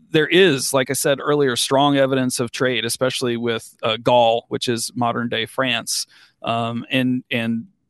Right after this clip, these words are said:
certainly the trade routes that had been established by the Greeks and, uh, and some of the other stronger cultures, there's, there's showing of evidence that, um,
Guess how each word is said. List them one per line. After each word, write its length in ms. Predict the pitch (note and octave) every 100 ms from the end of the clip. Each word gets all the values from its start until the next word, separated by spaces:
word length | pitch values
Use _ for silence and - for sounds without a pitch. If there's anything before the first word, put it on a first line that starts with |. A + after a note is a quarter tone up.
| _
certainly 400 | - F3 D#3 D3+
the 120 | C3
trade 340 | - E3 D3
routes 440 | C3 C3+ B2+ A#2+ -
that 160 | B2+
had 180 | A#2+ B2+
been 140 | B2+ B2
established 720 | A#2+ C3 B2+ C3 B2 - -
by 640 | A#2+ A#2 A2+ A#2 A#2 A2+
the 140 | A#2 B2
Greeks 440 | B2+ C#3+ C#3 -
and, 140 | C3 B2
uh, 120 | A#2+ -
and 260 | B2+ B2
some 140 | - B2+
of 80 | A#2+
the 80 |
other 180 | A#2+ A#2
stronger 360 | - B2+ A#2 B2
cultures, 680 | - - - C3 A#2+ - -
there's, 300 | B2+ B2 - -
there's 300 | B2+ A#2+ -
showing 800 | - - E3+ D#3 D3+ C3+ B2 B2 -
of 380 | B2 A#2 A#2
evidence 480 | - B2+ A#2+ A#2 A#2
that, 280 | B2 A2+ -
um, 300 | A2+ A2+ A#2+